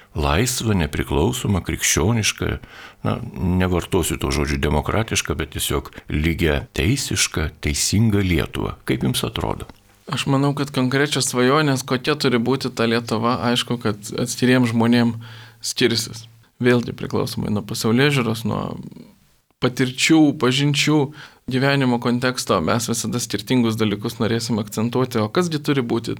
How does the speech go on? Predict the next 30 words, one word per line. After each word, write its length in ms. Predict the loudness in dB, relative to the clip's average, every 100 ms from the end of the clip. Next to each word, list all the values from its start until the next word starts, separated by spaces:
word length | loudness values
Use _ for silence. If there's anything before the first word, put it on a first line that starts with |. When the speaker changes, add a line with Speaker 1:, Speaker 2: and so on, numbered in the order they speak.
| -2
Speaker 2:
toje 240 | 0 2
Lietuvoje 520 | 0 0 0 2 2 0
ypatingai, 540 | -4 -2 2 2 2 -2
kad 140 | -4
ta 80 | -2
Lietuva 340 | -2 -2 0 0
būtų 280 | 0 0 2
gera 220 | 2 2
tokia, 260 | 0 -4 -6
kokios 280 | -6 -8 -8
mes 200 | -10 -10
norim? 280 | -10 -10 -12 -20 -16 -2
Yra 160 | 2 4
ginčas, 580 | 4 4 4 4 2 2
e, 120 | 2
e, 840 | 4 4 4 4 2 0 -6 -14 -20 -20 -20 -6
toks 300 | -4 -4 -8 -10 -12
akademinis 640 | -6 -2 0 0 0 -4
turbūt, 340 | -4 -2 -2 -4 -18 _
nors, 300 | 0 0 0
e, 120 | -4 -4 -6 -10 0 2
jeigu 240 | 2 0
susimąstysim, 720 | -4 -2 -2 -2 -2 -2 -2
tai 80 | -2
turbūt 320 | -4 -4 -4 -4
visi 200 | -4 0
galime 500 | 0 2 2 2 2
užimti 340 | 2 -2 -4
kažkokią 360 | -4 -2 -2 -2
poziciją. 560 | -2 -2 -2 -2 -2